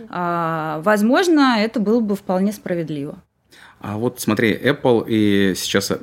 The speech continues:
Speaker 2: переворачивает еще один сосе-, смежный с играми рынок рекламы, м, потому что,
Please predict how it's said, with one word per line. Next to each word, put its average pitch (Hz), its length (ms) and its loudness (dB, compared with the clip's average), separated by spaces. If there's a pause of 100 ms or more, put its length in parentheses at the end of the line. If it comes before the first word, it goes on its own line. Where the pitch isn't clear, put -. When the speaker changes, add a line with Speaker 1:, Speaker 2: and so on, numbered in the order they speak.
(120)
Speaker 2:
переворачивает 101 680 2
еще 101 220 0
один 98 140 0
сосе-, - 300 -4
смежный 101 360 0
с - 80 -6
играми 92 240 -2
рынок 92 300 -2
рекламы, 147 460 -2 (120)
м, 87 200 -10
потому 85 200 -10
что, - 240 -12